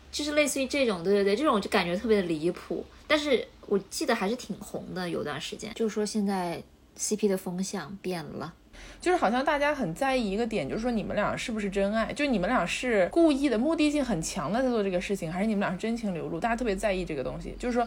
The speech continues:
Speaker 2: 我的C P是不是真的，还是我的C P只是在营业。
Speaker 1: 嗯，我觉得这个就是涉及到大家对这个感情的纯洁度的这种迷恋了。
Speaker 2: 嗯。
Speaker 1: 感觉磕C P越来越看重你的贞洁度。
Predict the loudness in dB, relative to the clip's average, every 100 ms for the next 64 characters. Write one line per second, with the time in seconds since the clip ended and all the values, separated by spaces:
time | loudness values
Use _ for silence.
0 | -2 0 4 4 2 -2 -2 0 0 2
1 | 2 2 0 0 0 0 -2 -4 -4 -4
2 | -2 -4 -6 -6 -4 -4 -2 -2 -4 -2
3 | 2 4 4 4 8 8 8 2 4 2
4 | 2 4 2 4 2 4 4 2 -2 -8
5 | -18 -2 0 2 2 2 2 2 2 -2
6 | -8 -6 -6 -6 -8 -8 -10 -18 -20 -4
7 | 0 2 0 -2 -2 -4 0 -2 0 0
8 | 0 0 0 2 0 -2 -2 -4 -6 -8
9 | -8 -8 -6 -2 0 -2 -8 -14 -16 -4
10 | -2 0 0 0 -2 -4 -8 0 4 4
11 | 8 6 6 2 0 -2 -4 4 6 6
12 | 4 4 4 2 -6 -2 0 0 -2 -2
13 | -4 0 0 0 -2 -6 -4 -6